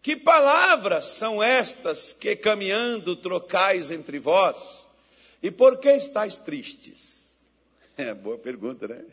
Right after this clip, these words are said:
<laughs> Irmão, na hora que você estiver triste, pergunte pra você mesmo: "Por que que eu tô triste?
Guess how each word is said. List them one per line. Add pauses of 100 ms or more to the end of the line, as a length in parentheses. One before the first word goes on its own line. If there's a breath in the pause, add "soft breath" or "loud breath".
(180)
<laughs>
Irmão, (1080 loud breath)
na
hora
que
você
estiver
triste, (560)
pergunte
pra
você
mesmo: (160)
"Por
que
que
eu
tô
triste?